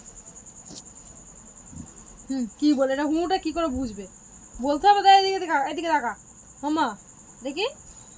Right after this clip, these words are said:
হুঁ নয়, বলো। জিজ্ঞাসা করো, বলো, "আমার মায়ের ফোনটা ভালো হয়েছে?" আচ্ছা, ও বাবা রে। বলে দাও, "মামা।" হুঁ নয়। হুঁ বললে সবসময় হয় না। বলো, "আমার মায়ের ফোনটা ভালো হয়েছে?" ও,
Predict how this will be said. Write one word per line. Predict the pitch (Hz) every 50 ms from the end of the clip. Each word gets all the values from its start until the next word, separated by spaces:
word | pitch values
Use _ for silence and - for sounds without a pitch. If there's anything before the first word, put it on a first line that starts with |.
| - - - - - -
হুঁ | 302 359 403
নয়, | 392 381 330 277 262 220 214
বলো। | 214 247 247 240 208 190 - - - - - - - - - - - 214
জিজ্ঞাসা | 240 233 254 262 233 262
করো, | 220 214 196
বলো, | 190 196 202 214
"আমার | 214 196 190 190
মায়ের | 202 208 196 185 185 196 - -
ফোনটা | - 202 185 190 240
ভালো | 233 220 185 190 202 220
হয়েছে?" | 233 247 262 - - 269 254 -
আচ্ছা, | - 185 - - 208
ও | 196 214 226 269 349 370 - - -
বাবা | 240 220 - - - - - -
রে। | 302 311 269 - - - - - - - - - - - - - - - - 208
বলে | 226 240 269
দাও, | 285 339 349
"মামা।" | 320 294 294 320 453 - - - - - - - - - - - - - 277
হুঁ | 311 349 370 359
নয়। | 320 285 254 214 190 - - - - - - - - - - - - - - -
হুঁ | 302 339 370 349
বললে | 359 381 381 381 370 254
সবসময় | 254 285 - 269 247 226
হয় | 190 202 180 175
না। | 170 175 - - - - - - - - - - - -
বলো, | 190 196
"আমার | 214 220 233
মায়ের | 233 214 196 190 196 196 -
ফোনটা | 214 202 208 233
ভালো | 208 196 190 185
হয়েছে?" | 180 190 196 - - 302 220 - - - - - - - - - - - - - - 202
ও, | 208 214 233 247 254